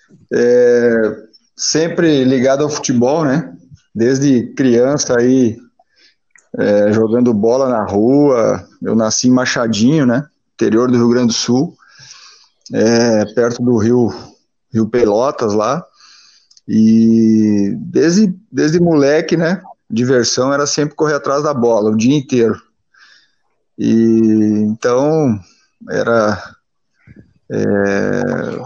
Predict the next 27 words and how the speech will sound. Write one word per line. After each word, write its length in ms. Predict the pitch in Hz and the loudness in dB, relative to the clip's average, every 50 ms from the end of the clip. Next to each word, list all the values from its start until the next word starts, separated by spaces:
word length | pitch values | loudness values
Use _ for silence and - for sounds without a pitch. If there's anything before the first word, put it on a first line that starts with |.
| - - - - - - | -16 -18 -20 -18 -12 -4
foi 180 | - 120 120 123 127 120 107 101 - - - _ _ - _ _ _ _ _ _ _ _ - | -2 0 0 2 2 0 -2 -2 -6 -14 -20 _ _ -20 _ _ _ _ _ _ _ _ -2
meio 300 | 117 123 123 131 131 127 | 0 2 2 2 2 0
que 140 | - 135 135 | 0 0 0
natural 920 | 131 135 139 - - 151 147 135 131 139 151 165 180 180 147 120 - - - | 0 0 -2 -2 0 2 2 2 2 0 0 0 0 -2 -4 -6 -8 -8 -6
esse 240 | 120 123 - - - | -4 -2 -2 -4 -4
caminho 520 | - 131 120 123 123 123 135 151 160 156 | -4 -2 0 2 2 2 2 2 2 0
de, 380 | 135 135 139 127 110 107 101 92 - _ _ _ _ _ _ _ _ _ _ _ _ _ _ _ - | 0 0 2 2 2 0 -2 -6 -12 _ _ _ _ _ _ _ _ _ _ _ _ _ _ _ -6
de 160 | 110 113 120 | -2 -2 0
seguir 420 | 110 - - 131 113 107 120 127 | 0 0 0 0 0 2 2 2
jogando 400 | 127 131 131 117 120 131 127 120 | 2 2 0 0 0 0 -2 -2
futebol. 680 | 113 - - - 127 113 110 104 104 98 85 - - - _ _ _ _ _ _ _ _ _ _ _ _ _ _ _ _ - | -4 -4 -4 -2 0 0 2 2 2 0 -2 -8 -14 -20 _ _ _ _ _ _ _ _ _ _ _ _ _ _ _ _ -4
E 120 | - 135 | -2 0
aí 180 | 139 143 151 165 | 2 2 2 2
depois, 840 | 180 190 180 185 156 160 170 180 175 165 127 - - - - - - _ _ _ _ - | 0 0 -2 -2 0 0 2 2 2 0 0 -2 -4 -6 -6 -8 -10 _ _ _ _ -12
né, 340 | 110 107 107 110 107 104 104 | -8 -6 -4 -2 -2 -2 -2
veio 560 | 101 113 120 127 139 135 127 120 104 98 - - _ _ _ _ _ _ _ _ _ _ _ _ _ _ _ - | 0 0 2 2 2 2 2 0 0 -2 -6 -14 _ _ _ _ _ _ _ _ _ _ _ _ _ _ _ -10
a 100 | 101 - | -4 -2
adolescência, 960 | 107 110 117 117 120 117 110 - - - 120 127 143 156 160 147 - - 113 107 | 0 2 2 2 2 0 0 -2 -2 -2 -2 0 0 0 0 -2 -2 -4 -2 -2
né, 640 | 110 110 120 127 131 131 123 113 113 - - 123 - _ _ _ _ _ _ _ _ _ _ _ - - | -2 -2 -2 -2 -2 -2 -2 -2 -4 -6 -8 -10 -16 _ _ _ _ _ _ _ _ _ _ _ -14 -10
os 200 | - 101 - - | -8 -6 -6 -8
clubes 420 | - - 120 131 131 131 127 110 113 | -6 -2 0 0 2 2 2 2 2
aí 200 | 120 120 123 127 117 | 2 2 2 2 2
da, 360 | 117 113 107 107 110 104 98 | 2 0 0 0 -2 -4 -4
da 200 | 101 - - - | -6 -8 -6 -4
cidade 840 | 98 - - 117 113 107 107 107 113 120 131 135 131 123 110 104 104 | -4 -4 -2 -2 -2 -2 -2 -2 -2 -2 -2 -2 -2 -2 -2 0 -2
e, 220 | 104 104 107 104 | -2 -2 -2 -4
consequentemente, 1160 | 107 - 110 110 - - 113 - - 117 113 110 127 113 113 113 120 131 127 - 147 147 131 - | -6 -6 -6 -4 -4 -4 -4 -2 -2 -2 -2 -2 0 0 0 2 0 0 -2 -4 -6 -8 -10 -14